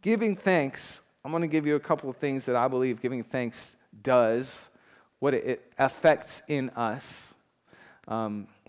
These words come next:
and then I'm gonna hit one more, the final giving thanks in the life of Jesus. Giving thanks to God centers us rightly. When we acknowledge him as the source, "In the beginning, God,"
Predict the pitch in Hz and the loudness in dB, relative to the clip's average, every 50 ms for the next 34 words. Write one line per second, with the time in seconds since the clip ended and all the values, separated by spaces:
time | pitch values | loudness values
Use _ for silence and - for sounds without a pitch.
0 | _ _ 131 127 120 135 127 127 127 123 120 120 117 131 127 - - 120 127 127 | _ _ -6 0 0 2 2 2 0 0 -2 -4 -4 -4 -6 -6 -4 -4 -2 -2
1 | 131 131 131 127 123 110 104 104 - - _ _ _ _ _ _ _ _ _ _ | -2 -2 -2 -2 -2 -2 -2 -4 -8 -14 _ _ _ _ _ _ _ _ _ _
2 | _ - 120 107 - 120 120 120 120 120 113 107 110 110 - _ _ _ _ _ | _ -10 -10 -8 -4 -4 -2 -2 -2 -4 -4 -6 -8 -10 -14 _ _ _ _ _
3 | 123 120 113 113 107 110 - 117 110 107 - - - 107 101 104 101 101 101 104 | -6 -4 -4 -4 -6 -6 -6 -6 -6 -6 -8 -10 -10 -10 -10 -8 -8 -8 -8 -10
4 | 101 _ - 95 - - 107 107 107 104 101 95 95 - - - - - _ _ | -12 _ -20 -20 -14 -12 -10 -10 -8 -8 -8 -10 -10 -12 -18 -20 -20 -20 _ _
5 | _ _ - - - - - _ _ _ _ _ _ _ _ _ _ _ _ _ | _ _ -20 -20 -20 -20 -20 _ _ _ _ _ _ _ _ _ _ _ _ _
6 | _ _ _ _ _ _ _ _ _ _ _ - 170 196 226 226 208 185 - 208 | _ _ _ _ _ _ _ _ _ _ _ 4 6 6 6 6 2 2 2 4
7 | 196 196 202 196 - - - - - 175 165 147 147 131 127 120 113 120 131 135 | 4 4 2 0 -4 -10 -12 -6 -6 -4 0 4 4 6 6 6 4 2 0 -2
8 | 131 - _ _ _ _ _ _ - - _ _ _ _ _ - - - 180 185 | -8 -16 _ _ _ _ _ _ -20 -20 _ _ _ _ _ -14 -2 0 0 0
9 | 196 185 - 208 190 185 180 - - - 143 135 131 - - - - 127 123 113 | 0 0 0 2 2 2 2 -2 -2 0 2 2 2 0 -6 -12 -8 -4 -2 -2
10 | 117 117 - 101 92 64 58 - _ _ _ _ _ _ _ _ _ _ _ _ | -2 -2 -4 -10 -14 -16 -16 -20 _ _ _ _ _ _ _ _ _ _ _ _
11 | _ _ _ _ _ _ _ _ _ _ _ _ _ _ _ 127 127 131 131 139 | _ _ _ _ _ _ _ _ _ _ _ _ _ _ _ -8 -4 -2 0 0
12 | 139 131 - 135 135 131 139 147 151 165 170 170 156 120 - 147 131 117 120 113 | 0 0 -2 -4 -6 -2 0 2 4 6 6 4 4 2 -2 -4 -4 -4 -4 -4
13 | - 131 123 - - 135 120 113 110 110 - - - 160 170 151 147 143 131 135 | -4 -6 -8 -6 -4 -4 -2 -2 -4 -6 -8 -6 -4 -2 -2 -2 -2 -4 -4 -6
14 | 123 - 131 123 113 110 107 104 98 110 98 76 - - - | -6 -4 -4 -4 -4 -4 -6 -6 -8 -8 -10 -10 -14 -18 -20